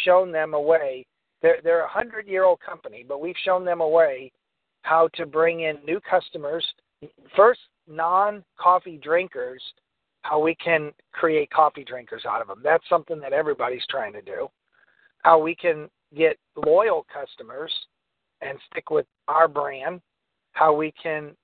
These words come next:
uh, have, uh, build up a, more locations in a year than that, it's taken them a hundred years to build up because,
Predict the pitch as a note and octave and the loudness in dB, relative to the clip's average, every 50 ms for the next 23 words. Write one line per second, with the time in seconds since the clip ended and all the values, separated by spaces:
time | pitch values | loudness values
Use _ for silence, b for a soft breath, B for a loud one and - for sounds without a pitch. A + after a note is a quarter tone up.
0 | _ _ - D3+ D3 D3 D3 C#3+ - - - E3 D#3 D3+ D3+ D3 C#3 - _ _ | _ _ 2 2 4 4 4 2 0 0 2 2 4 4 4 2 0 -4 _ _
1 | _ _ _ _ _ _ _ _ _ _ _ _ _ - D#3 D3 D3 D3 D3 C#3+ | _ _ _ _ _ _ _ _ _ _ _ _ _ -4 -2 0 0 0 0 0
2 | C#3 - _ _ _ _ - C3+ D#3 E3 F#3 G#3 F#3+ G3 G3+ G3 - _ _ D#3+ | -2 -2 _ _ _ _ -8 0 2 2 4 2 2 -2 -2 -4 -4 _ _ -6
3 | D#3 D3+ D3 C#3+ C#3 C#3 C3+ _ _ _ _ _ _ _ _ _ _ _ _ _ | -4 -4 -4 -6 -8 -12 -16 _ _ _ _ _ _ _ _ _ _ _ _ _
4 | _ _ - D3+ D#3+ F#3 G3+ G3+ G3 G3 F3+ - - - F3+ F#3+ G3+ - - D3 | _ _ 0 4 6 6 6 6 4 2 2 0 -4 -10 -10 -10 -10 -10 -12 -14
5 | B2+ B2 B2+ - - - - _ _ _ _ _ _ _ _ _ _ _ - E3 | -16 -18 -20 -20 -20 -20 -20 _ _ _ _ _ _ _ _ _ _ _ -4 -2
6 | D3+ D3+ C#3+ C#3 C#3+ F3+ G#3+ A3+ F3 D3+ D3 D3 C#3 D3 C#3+ C#3+ D3+ D#3+ E3+ D3+ | -2 -2 -2 -4 -4 0 2 4 4 4 2 2 -2 -4 -6 -4 -4 -4 -4 -4
7 | D3 - - - F3 D#3 - D#3+ D3+ D#3+ E3 D#3+ C#3 B2+ - F3+ G#3 G#3 G#3 - | -8 -8 -4 -4 -4 -2 -4 -4 -2 -2 0 0 0 0 0 0 -2 -2 -4 -6
8 | A#2 B2 A#2+ C3 B2 - - A#2 G#2 A#2 A2 G#2 - F#2 F#2 - C#3 - _ _ | -8 -10 -12 -12 -12 -14 -16 -12 -8 -4 -2 -2 -2 -2 -2 -4 -4 -4 _ _
9 | _ _ _ _ _ _ _ _ _ _ _ - D3 C#3 - - D#3+ D3+ D3+ D3 | _ _ _ _ _ _ _ _ _ _ _ -8 -8 -2 2 4 4 4 4 2
10 | C#3+ | -2